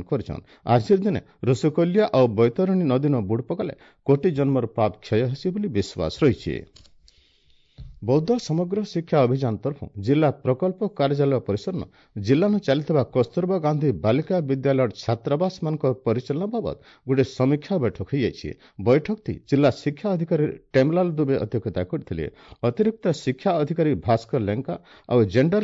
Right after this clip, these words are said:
କୋଅର୍ଡିନେଟର ରାଜଲକ୍ଷ୍ମୀ ପଣ୍ଡା ଉପସ୍ଥିତ ରହିକରି ଛାତ୍ରାବାସମାନଙ୍କର ସୁପରିଚାଳନା, ଛାତ୍ରୀମାନଙ୍କର ସୁରକ୍ଷା, ସ୍ୱାସ୍ଥ୍ୟ ଆଉ ଶିକ୍ଷାଗତ ଉନ୍ନତି ବାବଦ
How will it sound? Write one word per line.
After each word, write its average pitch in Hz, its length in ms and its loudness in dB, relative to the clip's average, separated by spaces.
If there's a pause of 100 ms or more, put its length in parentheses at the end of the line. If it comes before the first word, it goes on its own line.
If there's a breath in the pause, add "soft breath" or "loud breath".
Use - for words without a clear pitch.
କୋଅର୍ଡିନେଟର 165 440 0 (100)
ରାଜଲକ୍ଷ୍ମୀ 135 440 0 (120)
ପଣ୍ଡା 131 300 0
ଉପସ୍ଥିତ 110 460 -6
ରହିକରି 120 280 -4 (320 loud breath)
ଛାତ୍ରାବାସମାନଙ୍କର 156 800 0 (100)
ସୁପରିଚାଳନା, 143 560 -2 (160)
ଛାତ୍ରୀମାନଙ୍କର 139 680 -2
ସୁରକ୍ଷା, 139 340 -6 (360 soft breath)
ସ୍ୱାସ୍ଥ୍ୟ 127 460 0 (340 soft breath)
ଆଉ 127 80 6 (140)
ଶିକ୍ଷାଗତ 202 480 -2 (100)
ଉନ୍ନତି 160 380 2 (100)
ବାବଦ 139 180 0